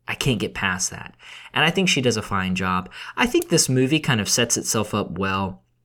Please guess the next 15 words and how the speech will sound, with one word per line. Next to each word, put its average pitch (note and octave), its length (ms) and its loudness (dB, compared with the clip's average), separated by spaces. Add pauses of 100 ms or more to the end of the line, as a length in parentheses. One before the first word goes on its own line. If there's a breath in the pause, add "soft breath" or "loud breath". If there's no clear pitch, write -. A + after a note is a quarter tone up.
(500)
when C3+ 280 4
it F3 160 2
talks B2+ 320 0
about G#2+ 460 2 (100)
mental A2+ 400 0
illness G#2 560 0
as G2 420 0
this, G#2 300 2 (360 loud breath)
uh, G2 260 0 (380)
connection C#3+ 800 0
to G#2+ 520 0
past - 580 0
trauma, D3 580 0 (400 loud breath)
this, A#2 480 4 (340 loud breath)
uh, F#2+ 280 0